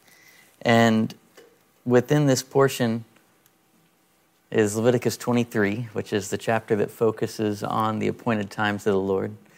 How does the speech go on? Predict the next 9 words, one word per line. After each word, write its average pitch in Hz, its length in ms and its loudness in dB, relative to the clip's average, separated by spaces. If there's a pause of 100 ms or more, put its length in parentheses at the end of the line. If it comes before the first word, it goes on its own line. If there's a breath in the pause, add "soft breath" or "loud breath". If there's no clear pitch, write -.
(280 soft breath)
We're 117 100 2
gonna 120 120 4
talk 117 300 0
a 110 40 -4
little 117 200 6
bit 113 100 4
about 107 360 4
that. 107 240 0 (1900 loud breath)
Um, 104 460 4